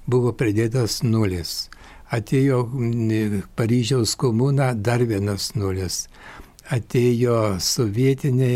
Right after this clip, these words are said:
mm, demagogija, pridėjo iki dviejų milijonų.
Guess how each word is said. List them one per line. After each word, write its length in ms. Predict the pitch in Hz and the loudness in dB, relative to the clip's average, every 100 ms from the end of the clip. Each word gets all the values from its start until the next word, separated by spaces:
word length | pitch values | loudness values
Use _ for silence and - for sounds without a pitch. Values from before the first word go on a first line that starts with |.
| 127 123 | 0 -2
mm, 800 | 123 131 120 127 123 123 95 87 - - - - - - - | -4 -4 -2 -2 -2 -2 -4 -6 -10 -18 -20 -20 -20 -20 -8
demagogija, 920 | 127 139 123 127 143 135 120 127 120 - - - - - | -2 2 2 2 2 2 2 2 0 -4 -12 -20 -20 -4
pridėjo 480 | 123 113 120 127 117 | 0 2 4 4 2
iki 220 | 117 117 | 2 0
dviejų 380 | 101 120 117 117 | 0 2 2 4
milijonų. 680 | 113 117 113 113 107 98 95 | 4 4 2 2 2 0 -4